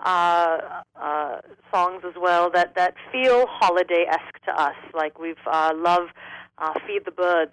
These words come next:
from Mary Poppins, which is really a song about charity and giving, and it's not necessarily a holiday song at all, but it feels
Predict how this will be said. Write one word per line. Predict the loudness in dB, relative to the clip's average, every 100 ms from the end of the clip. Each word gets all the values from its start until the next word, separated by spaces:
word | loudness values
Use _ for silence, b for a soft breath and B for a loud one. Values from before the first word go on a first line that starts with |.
| -10 -6
from | -4
Mary | -2 -2 -2
Poppins, | -6 -8 -10 -12 -14 -10
which | -10 -10
is | -12 -6
really | -4 -2 -2
a | -2
song | -2 -2
about | -2 -4 -4
charity | -2 -2 -2 -8 -10 -10
and | -10 -6
giving, | -6 -6 -10 -12
and | -12
it's | -4
not | -4 -4
necessarily | -8 -6 -2 -2 -2
a | -2
holiday | -2 -2 -6 -6
song | -6 -6
at | -6
all, | -6 -6 -4
but | -6 -8
it | -14 -14
feels | -8 -4 -4